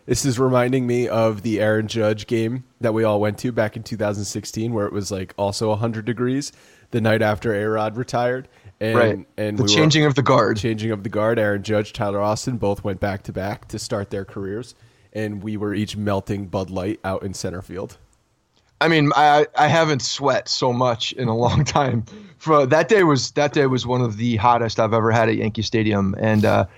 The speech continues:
Speaker 2: this one, from what all the, all the reports are saying, is gonna rival it for
Speaker 1: Mm-hmm.
Speaker 2: sure. It's gonna be,
Speaker 1: Yep.
Speaker 2: it's gonna be pretty damn hot. So we'll be, we'll be in section two oh five. Um, there's a lot of us that are, the majority of us, because I've requested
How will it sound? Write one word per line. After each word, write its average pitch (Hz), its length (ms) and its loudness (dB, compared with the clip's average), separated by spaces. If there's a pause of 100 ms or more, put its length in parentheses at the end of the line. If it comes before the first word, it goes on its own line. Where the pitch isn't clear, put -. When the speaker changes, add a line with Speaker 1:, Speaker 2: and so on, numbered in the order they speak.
(160)
Speaker 2:
this - 180 2
one, 185 360 4
from 151 240 2
what 160 120 6
all 170 200 8
the, 147 320 4
all 139 180 4
the 135 240 2
reports 131 420 0
are 139 80 -2
saying, 131 340 2
is 104 100 -2
gonna 143 180 4
rival 117 420 4
it 104 160 -2
for - 140 -4
Speaker 1:
Mm-hmm. - 100 0
Speaker 2:
sure. 117 220 2
It's 107 140 -6
gonna 120 180 2
be, 120 120 2
Speaker 1:
Yep. 123 140 2 (360)
Speaker 2:
it's - 120 -6
gonna 147 140 4
be 147 120 4
pretty 143 200 2
damn 139 220 4
hot. 120 280 2
So 113 220 4
we'll 131 160 4
be, 147 340 4
we'll 139 340 4
be 165 120 4
in 151 80 4
section 151 260 2
two 151 200 4
oh 135 80 4
five. 143 420 4 (400)
Um, 120 520 0
there's 127 220 2
a 135 60 2
lot 127 220 4
of 135 80 4
us 139 180 4
that 131 160 4
are, 123 300 2 (100)
the 135 80 -2
majority 131 380 4
of 113 120 2
us, 120 300 -2 (320)
because 143 360 2
I've 139 180 4
requested 143 560 2